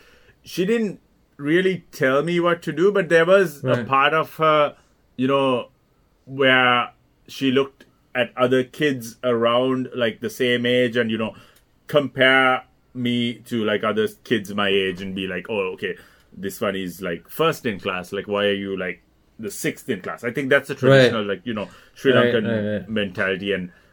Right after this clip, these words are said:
Speaker 1: I think m-
Speaker 2: Yeah.
Speaker 1: my O-level results were, I think we did ten subjects. It was five Ds, five Cs. So she's like, "Okay, why,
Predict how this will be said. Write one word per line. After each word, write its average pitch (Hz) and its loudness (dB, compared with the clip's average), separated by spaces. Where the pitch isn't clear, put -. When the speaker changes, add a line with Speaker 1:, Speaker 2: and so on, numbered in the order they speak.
Speaker 1:
I 104 -4
think 113 -4
m- 127 -18
Speaker 2:
Yeah. 101 -4
Speaker 1:
my 117 2
O-level 131 2
results 127 0
were, 120 2
I 104 -4
think 117 -10
we 110 -6
did 104 -8
ten 110 -6
subjects. 113 -6
It 110 -10
was 110 -4
five 110 0
Ds, 107 -4
five 98 -4
Cs. 107 -6
So 113 -6
she's 104 -10
like, 101 -6
"Okay, 107 -4
why, 98 -4